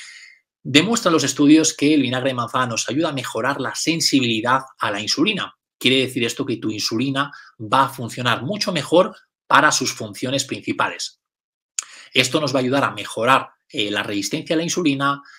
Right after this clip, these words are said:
nos va a ayudar a mejorar también los niveles de glucosa, así que va a ser muy positivo mejorar la sensibilidad a la insulina. Por otro lado, un problema que nos encontramos también en muchas estupendas es un estómago muy alcalino.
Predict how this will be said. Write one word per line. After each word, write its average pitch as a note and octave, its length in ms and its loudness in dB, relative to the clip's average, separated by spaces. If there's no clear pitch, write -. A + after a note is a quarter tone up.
nos A2 180 -4
va B2+ 60 4
a C3+ 40 4
ayudar C#3 200 4
a B2+ 80 2
mejorar B2 400 -2
también A#2 460 -4
los G#2+ 200 -4
niveles C#3 460 -2
de C#3+ 140 0
glucosa, D3 680 0
así B2 340 -4
que A2+ 100 -6
va G#2+ 220 -4
a A#2 40 -2
ser A2 240 -4
muy A2 220 -8
positivo G#2 640 -6
mejorar G#2+ 440 -4
la A#2 80 -2
sensibilidad G#2 600 -4
a G#2+ 60 -4
la G2+ 80 -8
insulina. G2+ 440 -8
Por D#3+ 140 6
otro A3+ 160 4
lado, F#3+ 480 4
un C3 120 -6
problema C#3 300 2
que C#3 80 -2
nos B2 140 -4
encontramos A#2+ 460 -6
también A2+ 320 -6
en G#2 80 -10
muchas C3+ 300 -6
estupendas B2 680 -6
es F#3+ 400 -2
un E3+ 160 -2
estómago D3 720 0
muy D#3+ 400 -2
alcalino. G#2 680 -4